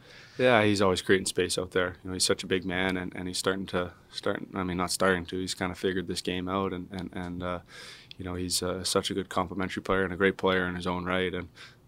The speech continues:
if you give him time and space, he's, uh, um, he's dangerous. And, you know, tonight, uh, kinda just followed him <laughs> into the slot there. He took, uh, he took a bunch of guys there,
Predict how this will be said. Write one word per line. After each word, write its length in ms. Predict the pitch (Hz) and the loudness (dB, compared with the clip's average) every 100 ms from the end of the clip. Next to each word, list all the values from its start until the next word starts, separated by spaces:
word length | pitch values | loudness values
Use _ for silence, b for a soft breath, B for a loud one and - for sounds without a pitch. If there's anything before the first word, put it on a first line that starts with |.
| - | -10
if 100 | - | -4
you 80 | |
give 160 | 92 92 | -2 -2
him 80 | 90 | 0
time 240 | - 90 | 2 2
and 80 | 87 | 2
space, 380 | - 95 90 - | 2 2 2 0
he's, 400 | 95 92 85 92 | -2 -2 -4 -4
uh, 300 | 90 87 90 - - | -4 -4 -8 -14 -14
um, 460 | 95 87 90 90 92 - | -10 -8 -10 -12 -12 -10
he's 160 | 90 | -6
dangerous. 540 | 85 90 95 120 117 - | -2 -2 0 0 0 0
And, 160 | 92 - B B B B | -2 -4 B B B B
you 80 | 95 | -8
know, 60 | 92 | -4
tonight, 540 | - 95 92 92 - | 0 0 0 -2 0
uh, 300 | 92 90 90 - _ | 0 0 -2 -8 _
kinda 200 | - 92 | 0 0
just 180 | 87 87 | 0 0
followed 340 | - 92 95 | 4 6 6
him 120 | 90 92 | 2 0
<laughs> 0 | |
into 100 | 92 | 0
the 80 | |
slot 360 | 92 101 95 95 | 0 2 2 2
there. 120 | 92 | -2
He 80 | 92 | -4
took, 380 | - 95 90 - | -4 -4 -4 -4
uh, 100 | 95 | -4
he 120 | 90 | -4
took 180 | 90 92 | -6 -6
a 40 | |
bunch 220 | 92 92 | -4 -6
of 80 | - | -4
guys 240 | 92 92 90 | -4 -6 -6
there, 320 | 92 92 | -6 -6